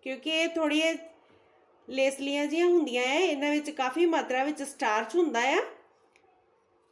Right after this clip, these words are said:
ਤੇ ਉਹਦੇ ਕਰਕੇ ਫਿਰ ਇਹ ਕੱਟੀਆਂ ਨਹੀਂ ਜਾਂਦੀਆਂ, ਇਹਨਾਂ ਨੂੰ ਕੱਟਣ 'ਚ ਬਹੁਤ ਮੁਸ਼ਕਲ ਆਉਂਦੀ ਆ।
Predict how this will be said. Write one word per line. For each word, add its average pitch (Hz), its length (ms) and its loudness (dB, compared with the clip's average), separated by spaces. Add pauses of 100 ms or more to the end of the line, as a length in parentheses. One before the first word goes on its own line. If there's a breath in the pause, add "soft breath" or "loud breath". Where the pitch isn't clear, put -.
ਤੇ - 40 -14
ਉਹਦੇ 277 260 0
ਕਰਕੇ 320 300 0
ਫਿਰ 320 200 0
ਇਹ 330 180 0
ਕੱਟੀਆਂ 269 340 0
ਨਹੀਂ 294 120 -2
ਜਾਂਦੀਆਂ, 285 340 0
ਇਹਨਾਂ 311 180 0
ਨੂੰ 349 100 0
ਕੱਟਣ 262 320 -2
'ਚ 277 100 -8
ਬਹੁਤ 233 280 -2
ਮੁਸ਼ਕਲ 233 420 -2
ਆਉਂਦੀ 196 360 0
ਆ। 196 100 -8